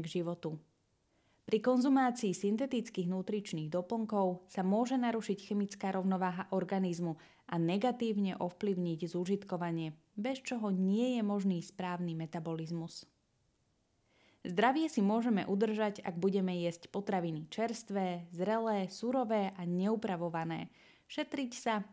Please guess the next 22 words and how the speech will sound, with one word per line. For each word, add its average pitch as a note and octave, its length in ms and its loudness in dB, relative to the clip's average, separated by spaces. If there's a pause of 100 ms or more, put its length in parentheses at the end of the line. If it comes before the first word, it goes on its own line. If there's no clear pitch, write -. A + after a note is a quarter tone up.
(120)
a G#3+ 80 0
zdržiavať G3 640 0
často F#3+ 320 -6
na F3+ 160 -4
slnku. F3+ 480 -2 (260)
Očistíme A#3+ 600 -2
tak - 240 -8
telo G3 240 -2
od F3 160 -6
všetkých F#3+ 480 -8
toxínov, G3 560 -2 (240)
vrátane G#3+ 520 0
chemikálií, F#3+ 840 0 (240)
ťažkých - 480 -8
kovov, G#3 640 0
antibiotík, G3+ 880 2 (400)
nadbytočných G#3+ 880 0
hormónov G#3+ 800 0
a F3+ 80 -4
bielkovín, F3+ 800 -2 (240)
nepotrebného E3+ 800 -6
hlienu, G#3 480 0